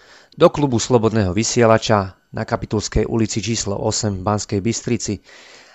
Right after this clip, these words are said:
a jeden z piatich dnes predstavovaných filmov si pozrieme spoločne. Tu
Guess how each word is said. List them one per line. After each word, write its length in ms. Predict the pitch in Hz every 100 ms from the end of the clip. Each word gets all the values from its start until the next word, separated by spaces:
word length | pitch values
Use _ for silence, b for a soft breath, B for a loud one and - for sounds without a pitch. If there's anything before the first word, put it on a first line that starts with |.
| B
a 160 | - 208
jeden 160 | 127
z 120 | 117 -
piatich 480 | 135 131 101 - -
dnes 240 | 120 -
predstavovaných 640 | 117 - - 110 107 95
filmov 560 | 87 - 135 123 107 90 b b
si 240 | - - 107
pozrieme 400 | 107 98 98 95
spoločne. 560 | - 110 98 - 104 87 - - - - _ _ B B B
Tu 80 | B